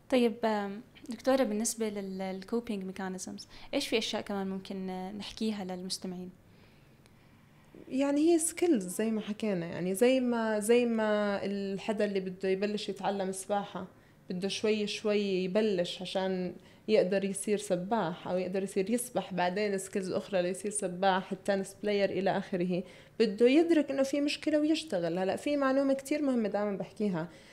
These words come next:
Speaker 2: كثير مستمر أفضل من، آه، سوري، قليل مستمر أفضل من كثير منقطع. So هي هاي الفكرة الأساسية. معلش، بلش. انتبه.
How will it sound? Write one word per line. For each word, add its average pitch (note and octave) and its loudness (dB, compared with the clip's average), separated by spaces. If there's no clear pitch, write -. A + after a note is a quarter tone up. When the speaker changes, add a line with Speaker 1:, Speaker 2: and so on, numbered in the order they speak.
Speaker 2:
كثير A3 4
مستمر G#3+ -2
أفضل A#3 0
من، A3+ 0
آه، G#3+ 6
سوري، G#3 2
قليل A#3+ 6
مستمر G3 0
أفضل E4 8
من D#4+ 8
كثير D#4+ 4
منقطع. D#4 2
So C4+ 10
هي D4 10
هاي E4+ 8
الفكرة D#4 4
الأساسية. A3 0
معلش، C4+ -2
بلش. A3 -2
انتبه. G#3 0